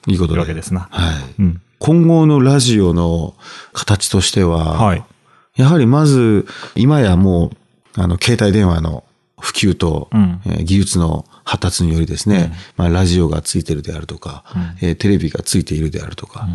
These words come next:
Speaker 2: うん。
Speaker 1: まあ、いわゆるそのラジオの一つの魅力としては、どこでもっていう、いわゆるその、まあ、携帯性といいますか、
Speaker 2: うん。
Speaker 1: モバイル的なところに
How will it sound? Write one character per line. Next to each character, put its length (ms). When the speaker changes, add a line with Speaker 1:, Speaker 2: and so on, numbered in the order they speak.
Speaker 2:
う 40
ん。 20
Speaker 1:
ま 100
あ、 20
い 80
わ 60
ゆ 40
る 80
そ 100
の 220
ラ 160
ジ 140
オ 80
の 120
一 160
つ 100
の 160
魅 100
力 180
と 100
し 60
て 80
は、 100
ど 160
こ 100
で 120
も 140
っ 60
て 120
い 140
う、 40
い 60
わ 60
ゆ 40
る 60
そ 100
の、 320
ま 80
あ、 100
携 160
帯 140
性 80
と 80
い 40
い 40
ま 80
す 80
か、 240
Speaker 2:
う 40
ん。 180
Speaker 1:
モ 120
バ 140
イ 40
ル 100
的 160
な 80
と 120
こ 120
ろ 80
に 240